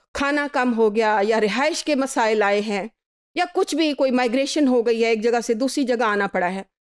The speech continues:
तो सबसे ज़्यादा सफ़र औरतें करती हैं, क्योंकि पूरी दुनिया में वसाइल सबसे कम औरतों को दिए जाते हैं मर्दों की निस्बत। अब नतीजा उसका यही है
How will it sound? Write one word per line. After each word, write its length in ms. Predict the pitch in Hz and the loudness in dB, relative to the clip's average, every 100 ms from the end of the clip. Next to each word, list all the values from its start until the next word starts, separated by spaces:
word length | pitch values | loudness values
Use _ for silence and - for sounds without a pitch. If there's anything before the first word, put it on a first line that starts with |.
| _ _ _ - | _ _ _ -4
तो 60 | 269 | -4
सबसे 680 | - - 381 381 - 381 | -2 -4 -4 -6 -4 -4
ज़्यादा 420 | 294 254 226 233 | 0 0 0 0
सफ़र 560 | 240 - 220 - 220 214 - _ _ | -2 -4 -6 0 0 0 -6 _ _
औरतें 320 | 220 202 208 180 | -4 -4 -4 -6
करती 300 | 165 - 160 | -8 -14 -18
हैं, 100 | - _ _ _ _ _ - | -18 _ _ _ _ _ -2
क्योंकि 480 | 392 370 311 294 302 _ - | 0 0 2 0 0 _ -4
पूरी 240 | 330 392 | 0 0
दुनिया 400 | 269 269 254 254 | 2 2 2 2
में 280 | 233 220 214 220 _ _ _ | 2 0 0 -6 _ _ _
वसाइल 720 | 196 208 233 240 240 294 277 262 - | -8 -6 -4 -2 0 2 0 -4 -8
सबसे 480 | - 339 - - 285 | -6 -6 -6 -4 -4
कम 280 | - 233 226 - | -2 -2 -4 0
औरतों 280 | 247 247 247 | -2 0 -2
को 120 | 226 | -2
दिए 200 | 190 190 | -2 0
जाते 300 | 185 175 196 | 0 -2 -4
हैं 100 | 196 - _ | -6 -10 _
मर्दों 240 | 226 175 185 | -4 -2 -4
की 120 | 165 | -6
निस्बत। 300 | 139 - - _ _ _ _ _ _ _ - | -10 -12 -18 _ _ _ _ _ _ _ -6
अब 140 | 311 330 | -2 0
नतीजा 400 | 320 330 339 415 | 2 2 2 0
उसका 240 | 392 - | 0 0
यही 300 | 339 302 320 | 0 2 2
है 260 | 294 254 | 2 0